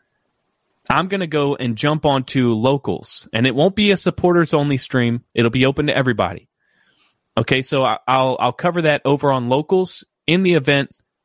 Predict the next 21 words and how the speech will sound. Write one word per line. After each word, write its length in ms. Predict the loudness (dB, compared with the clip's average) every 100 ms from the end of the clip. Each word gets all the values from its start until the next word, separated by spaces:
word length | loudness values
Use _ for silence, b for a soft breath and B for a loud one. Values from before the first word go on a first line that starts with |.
| _ _ _ _ _ _ -2
that 120 | 0
we 100 | 0
get 180 | -2 -2
that 200 | -4 -2
news 260 | -4 -2
during 260 | 0 0 0
this 160 | -2
trial. 280 | -2 -2 -2
So 200 | -4 -2
I 140 | 0 -2
would, 200 | -4 -6
uh, 260 | -4 -2 -4
if 140 | -6
you 60 | -2
guys 240 | -2 -2
are 40 | -6
not 260 | -6 -6
subscribed 440 | -10 -6 -2 0 0
over 200 | -2 -2
on 120 | 0
Locals, 500 | -2 0 -4 -6